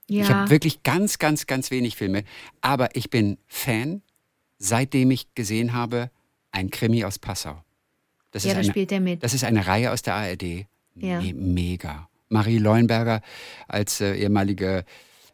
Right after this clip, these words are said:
Speaker 2: Po-, Polizistin, die im Zeugenschutz ist und sie kommt in Passau unter, als Berliner Polizistin und er ist ein österreichischer Detektiv und die beiden arbeiten dann zusammen in Passau, ein bisschen an der Polizei vorbei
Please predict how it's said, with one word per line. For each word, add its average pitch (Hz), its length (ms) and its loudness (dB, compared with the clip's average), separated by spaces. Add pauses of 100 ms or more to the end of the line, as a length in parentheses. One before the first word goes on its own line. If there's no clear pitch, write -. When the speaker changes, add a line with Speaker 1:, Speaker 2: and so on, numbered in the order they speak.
Speaker 2:
Po-, 113 160 2
Polizistin, 110 600 0
die 113 120 -6
im 101 140 -2
Zeugenschutz 117 520 2
ist - 200 -2
und 107 140 2
sie 101 100 -2
kommt 110 240 2
in 101 100 0
Passau 80 460 0
unter, 85 420 -6
als - 160 -8
Berliner 110 480 2
Polizistin 120 720 0
und 107 160 -2
er 110 120 0
ist - 100 -2
ein 110 160 -2
österreichischer 104 640 0
Detektiv 117 640 2
und 104 180 2
die 98 60 -2
beiden 85 280 0
arbeiten 80 420 -2
dann 80 160 -4
zusammen 85 360 -2
in 107 120 2
Passau, 101 340 0
ein 80 120 -4
bisschen 92 260 -4
an 76 100 -4
der 73 80 -6
Polizei 85 440 -4
vorbei 87 380 -4